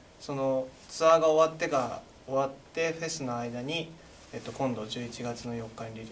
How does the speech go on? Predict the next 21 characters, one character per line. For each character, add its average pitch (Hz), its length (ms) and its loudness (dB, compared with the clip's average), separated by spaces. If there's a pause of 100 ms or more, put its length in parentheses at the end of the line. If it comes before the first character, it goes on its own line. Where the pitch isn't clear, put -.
ー - 20 -10
ス - 180 -14
す 120 80 -12
る 110 180 -8 (680)
「え 113 260 -10
ー、 123 60 -6
It's - 180 -10
Too 117 160 -8
Late」 120 200 -6
と - 60 -12 (120)
い - 60 -16
う 104 80 -16
新 113 200 -14
曲 - 300 -16
を、 87 100 -10 (840)
え 110 280 -12
ー、 - 40 -12
さ-、 113 120 -12 (360)
作 - 240 -8
っ - 20 -
て - 440 -8